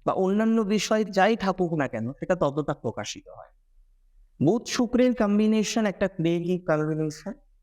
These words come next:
নিশ্চিতভাবেই এই সময়ে কন্যা রাশির জাতক জাতিকাদের ক্রিয়েটিভিটি, সৃজনশীলতা, যে কোনো এক্সট্রা কারিকুলার অ্যাক্টিভিটিগুলোর প্রতি ইন্টারেস্ট, সেই জায়গাটাকে বহন করে নিয়ে যাওয়ার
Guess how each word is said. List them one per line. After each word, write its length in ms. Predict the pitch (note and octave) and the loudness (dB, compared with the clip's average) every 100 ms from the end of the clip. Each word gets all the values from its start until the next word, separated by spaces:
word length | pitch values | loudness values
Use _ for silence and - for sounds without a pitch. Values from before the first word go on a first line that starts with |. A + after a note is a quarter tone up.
| - | -6
নিশ্চিতভাবেই 640 | B2+ - F3+ E3 E3+ F3 | -6 -2 -2 0 0 0
এই 180 | E3 D#3 | 0 -2
সময়ে 440 | D3+ E3+ D#3+ D#3 D#3 | -2 -2 0 0 0
কন্যা 340 | D3 C#3 C#3+ | -2 -2 0
রাশির 320 | C#3 - D3 | -2 -2 -2
জাতক 320 | C3 A#2+ C#3 | 0 0 -2
জাতিকাদের 560 | C3 C3 C3+ C#3 C3+ C#3+ - _ _ _ C#3 | 0 0 0 0 2 0 -4 _ _ _ -2
ক্রিয়েটিভিটি, 720 | D3+ E3 F3+ E3 D#3+ E3 D#3+ | 0 2 0 0 -2 -2 -4
সৃজনশীলতা, 960 | D#3+ C#3 D3+ D#3 D3+ D3+ D3 D3 D3 D#3+ _ _ _ A#2 | -2 0 0 0 -2 0 0 0 -4 -8 _ _ _ -2
যে 140 | D#3+ | 0
কোনো 280 | E3 F#3 F#3+ | 2 2 2
এক্সট্রা 480 | - E3+ - - G3 | 0 -4 -4 -2 0
কারিকুলার 520 | F#3 E3+ E3+ F3 E3+ | 2 -2 0 0 2
অ্যাক্টিভিটিগুলোর 1000 | D#3 C3+ - F#3+ E3+ F3+ F#3 D#3+ E3+ F3 | 0 -2 -4 -2 -2 -2 -2 0 0 0
প্রতি 220 | E3+ E3+ D3+ | -2 0 0
ইন্টারেস্ট, 580 | C3+ E3+ F3 F3 - - _ _ _ _ _ - | 0 0 0 0 -4 -20 _ _ _ _ _ -2
সেই 200 | F3 F#3 | 0 2
জায়গাটাকে 560 | E3+ E3 E3+ F3 F3 | 2 2 0 0 -2
বহন 520 | D#3 C3+ C#3 F3+ G3+ F#3+ | -2 -2 -2 0 0 0
করে 220 | G3 F#3+ | 2 2
নিয়ে 220 | F3+ F3+ | 2 2
যাওয়ার 260 | E3+ E3 | 2 0